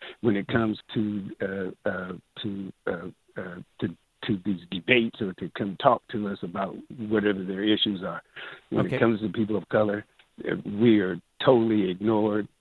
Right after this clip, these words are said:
Speaker 1: Uh, we, we're not even being dealt with. It's
Speaker 2: Okay,
Speaker 1: sad.
Speaker 2: Chris.
Speaker 1: It's sad.
Speaker 2: Yep.
Speaker 1: This is, this is twenty twenty-two.
Speaker 2: Chris, we, we hear you loud and clear from Des Moines. Thank you so much. Um,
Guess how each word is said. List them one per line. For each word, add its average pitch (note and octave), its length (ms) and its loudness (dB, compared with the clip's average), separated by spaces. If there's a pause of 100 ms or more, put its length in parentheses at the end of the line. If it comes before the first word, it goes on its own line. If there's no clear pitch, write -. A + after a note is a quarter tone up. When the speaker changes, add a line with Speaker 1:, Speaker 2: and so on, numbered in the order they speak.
(200)
Speaker 1:
Uh, F#2+ 220 -6 (480)
we, - 920 -4
we're A2+ 200 4
not G#2 200 2
even F#2+ 240 -2
being F2+ 280 -4
dealt F2 280 -6
with. E2 140 -12 (480)
It's A#2+ 140 -2
Speaker 2:
Okay, C#3 100 2
Speaker 1:
sad. A2 100 -4
Speaker 2:
Chris. D3+ 340 2 (100)
Speaker 1:
It's A2 180 0
sad. G#2 240 4
Speaker 2:
Yep. B2+ 140 2
Speaker 1:
This A#2 120 -8
is, G2 120 -10 (260)
this A#2 140 2
is - 120 -6
twenty A2+ 280 0
twenty-two. A2 500 0 (600)
Speaker 2:
Chris, D3 440 4
we, B2+ 280 2
we C3+ 140 2
hear C3 160 6
you C#3 140 4
loud B2+ 300 8
and B2 100 2
clear C#3 320 4
from B2+ 240 2
Des A2+ 80 0
Moines. A#2 320 6
Thank B2 240 2
you B2+ 40 4
so B2+ 160 2
much. C3 380 0 (320)
Um, A#2 460 0